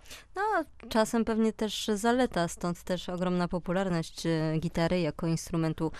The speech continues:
akompaniującego, instrumentu popularnego właśnie w salonach, czyli w miejscach,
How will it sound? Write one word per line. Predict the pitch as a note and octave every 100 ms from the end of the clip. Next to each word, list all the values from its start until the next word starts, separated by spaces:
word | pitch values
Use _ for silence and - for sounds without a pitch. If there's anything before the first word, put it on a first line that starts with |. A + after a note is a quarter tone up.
| - - -
akompaniującego, | - F3+ F#3+ F3 E3+ F3 E3+ D#3 C#3+ E3
instrumentu | E3+ D#3+ F3 E3 E3+
popularnego | E3+ D#3 F3+ E3 F3+ E3+
właśnie | D#3+ F3+ G3
w | F3
salonach, | - E3+ D3+ D3
czyli | - D3 D3
w |
miejscach, | D#3 D#3 - G#3